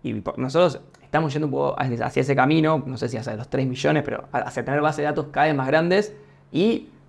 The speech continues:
con las empresas que tenemos, viendo cómo capitalizar esa base de contactos. Pero recalcar esto, que para todas las empresas, o sea, la verdad que si tenés quinientos, seiscientas personas, te tiene que saltar una, una alarma y hay que empezar a empujar a, a, hacia tener a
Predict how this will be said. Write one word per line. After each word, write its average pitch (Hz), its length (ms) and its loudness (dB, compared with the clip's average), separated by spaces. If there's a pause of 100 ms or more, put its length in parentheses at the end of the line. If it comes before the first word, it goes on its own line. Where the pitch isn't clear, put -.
(100)
con 135 180 2
las 135 120 0
empresas 147 280 2
que 156 80 2
tenemos, 175 540 0 (180)
viendo 139 280 2
cómo 143 160 0
capitalizar 131 720 2
esa 139 180 -6
base 139 340 -8 (100)
de 127 140 -6
contactos. 156 600 -2 (320)
Pero 202 260 6
recalcar 147 400 2
esto, 147 220 0
que 123 100 -4
para 120 280 -2
todas 170 260 2
las 143 100 0
empresas, 147 640 0 (300)
o - 20 -20
sea, 120 140 -4
la 117 100 0
verdad 143 160 4
que 165 100 0
si 127 80 -6
tenés 139 200 -4
quinientos, 139 520 0
seiscientas 135 360 -4
personas, 139 640 -2 (460)
te 113 100 -6
tiene 143 160 4
que - 60 -2
saltar 135 260 2
una, 123 340 -2
una 127 160 -4
alarma 170 460 4 (420)
y 117 480 -4
hay 147 80 4
que 156 60 2
empezar 143 220 2
a 156 40 4
empujar 156 320 2
a, 170 80 8
a, - 440 -2
hacia 113 260 -8
tener 135 200 -2
a 131 120 -2